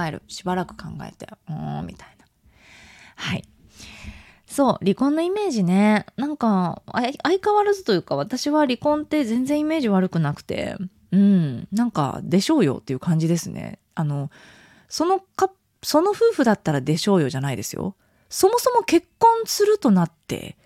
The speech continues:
離婚となって、でしょうよっていう感じです、私からしたら。それぐらい、なんか結婚するのって難しくないですか？なんかするのは簡単かもしれないけど、その継続していく、仲良く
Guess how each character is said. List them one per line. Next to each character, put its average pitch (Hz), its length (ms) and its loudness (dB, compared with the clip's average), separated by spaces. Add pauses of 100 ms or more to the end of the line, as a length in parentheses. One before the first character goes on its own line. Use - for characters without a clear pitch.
(300)
離 226 120 4
婚 370 280 0
と 214 140 0
な 160 140 0
っ - 60 -8
て、 - 440 -12
で 247 120 6
し - 100 0
ょ 370 140 8
う 175 60 4
よ 113 160 -4
っ - 40 -20
て - 80 -6
い - 20 -4
う - 20 -8
感 160 180 -2
じ 143 60 -2
で 143 80 -2
す、 - 120 -10
私 - 260 -6
か - 120 -8
ら - 80 -6
し - 60 -10
た - 140 -10
ら。 - 180 -8 (260)
そ - 160 -2
れ 453 140 2
ぐ 453 120 -2
ら 440 180 -4
い、 415 60 -10 (880)
な 262 140 2
ん - 20 -12
か 208 140 2
結 185 300 -4
婚 262 460 0 (800)
す - 180 -2
る 285 80 2
の 277 100 2
っ 196 40 -4
て - 80 -8
難 127 140 -6 (180)
し - 80 -6
く 240 80 -2
な 254 120 2
い 226 40 0
で 143 80 -2
す - 100 -10
か？ - 280 -10 (260)
な 262 60 -4
ん - 20 -4
か - 80 -10
す 302 140 2
る 403 120 2
の 381 100 2
は 226 120 2
簡 196 240 2
単 208 180 0
か 220 100 -2
も 196 100 0
し 185 100 -6
れ 160 80 -8
な 156 160 -8
い 160 60 -10
け 160 140 -10
ど、 196 160 -4
そ 190 120 -8
の 185 140 -6
継 285 220 -2
続 285 240 -6
し - 60 -14
て - 160 -10
い 254 60 -10
く、 285 240 -6
仲 254 280 0
良 170 120 0
く 175 380 -6